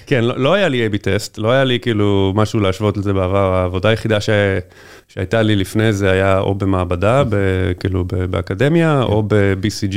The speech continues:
Speaker 1: בקונסלטינג, אז לא זה ולא זה, לא נתן לי באמת, אה, בייסליין טוב, אבל, אה, אני יכול להגיד לך בדיעבד שזה היה מאוד מאוד אינטנסיבי לחברה גדולה. זה היה כאילו אשכרה סטארט-אפ כזה עם, עם דמות כמו אילון מאסק בראשה, שהיא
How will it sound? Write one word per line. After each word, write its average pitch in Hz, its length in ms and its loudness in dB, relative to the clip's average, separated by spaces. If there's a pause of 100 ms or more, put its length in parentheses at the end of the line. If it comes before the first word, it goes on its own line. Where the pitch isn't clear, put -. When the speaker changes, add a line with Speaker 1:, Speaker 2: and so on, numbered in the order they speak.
(120)
Speaker 1:
בקונסלטינג, 92 880 -2
אז 87 160 -8
לא 117 180 0
זה 117 180 0
ולא 101 240 0
זה, 95 300 -2
לא 92 140 0
נתן 98 260 -2
לי 92 60 -2
באמת, 90 300 -2
אה, 87 60 -4 (640)
בייסליין 98 340 0
טוב, 117 260 2
אבל, 95 340 0
אה, 92 280 2 (1700)
אני 98 80 -14
יכול 127 140 0
להגיד 123 140 -2
לך - 60 -4
בדיעבד 110 460 2
שזה 101 180 0
היה 101 80 2
מאוד 110 380 0
מאוד 107 160 2
אינטנסיבי 101 560 -2
לחברה 92 340 -2
גדולה. 87 300 -2 (180)
זה 101 60 -6
היה 98 80 -2
כאילו 104 360 -2
אשכרה 98 540 0
סטארט-אפ 104 540 -4
כזה 98 240 0
עם, 92 240 0 (460)
עם 95 140 0
דמות 110 300 2
כמו 113 260 0
אילון 107 200 2
מאסק 110 320 0
בראשה, 110 540 0
שהיא 101 360 0